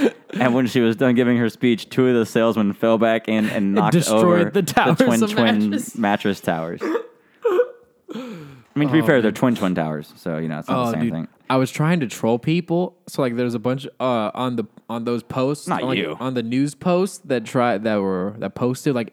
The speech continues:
Speaker 2: everyone on there was like, "This is offensive. This is terrible." And so I just, I was trying to get someone to write back. No one did. But my comment was just like, "I think we're all neglecting what a great deal this is for mattresses." Like, that was my
Speaker 1: <laughs>
Speaker 2: only comment.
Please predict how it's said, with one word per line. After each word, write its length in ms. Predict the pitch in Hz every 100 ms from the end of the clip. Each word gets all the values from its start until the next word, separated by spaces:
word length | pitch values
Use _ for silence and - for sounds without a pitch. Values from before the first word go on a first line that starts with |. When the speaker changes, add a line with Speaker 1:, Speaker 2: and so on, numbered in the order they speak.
| _
Speaker 2:
everyone 440 | 127 147 151 190 156
on 180 | 123 123
there 100 | 113
was 100 | 104
like, 100 | 104
"This 140 | 143
is 100 | 131
offensive. 400 | 127 - 147 127
This 100 | 135
is 80 | 123
terrible." 560 | 123 127 127 110 95 - _ _ _ _
And 100 | 139
so 140 | 131 143
I 160 | 123
just, 180 | 170 180
I 120 | - 160
was 100 | 185
trying 180 | 240 277
to 40 |
get 120 | 160
someone 260 | - 160 147
to 80 | 117
write 220 | 117 107
back. 200 | 117 113
No 140 | 131
one 160 | 156 113
did. 380 | 113 113 104 _ _ _ _ _
But 120 | 123
my 160 | 123 127
comment 360 | - 160 160
was 140 | 139 127
just 100 | 131
like, 140 | 123 -
"I 80 | 127
think 240 | 262 277
we're 100 | 170
all 500 | 135 151 160 117 - _
neglecting 600 | 123 123 113 131 147 135 117
what 100 | 120
a 60 |
great 400 | 110 107 131 120
deal 200 | 113 131
this 200 | 117 -
is 160 | 123 107
for 100 | 110
mattresses." 720 | 107 117 - 107 98 90 - _ - 107
Like, 160 | 165 156
that 240 | 160 160 165
was 140 | 180
my 140 | 170 143
Speaker 1:
<laughs> 100 | 156
Speaker 2:
only 180 | 147
comment. 500 | 139 147 143 131 110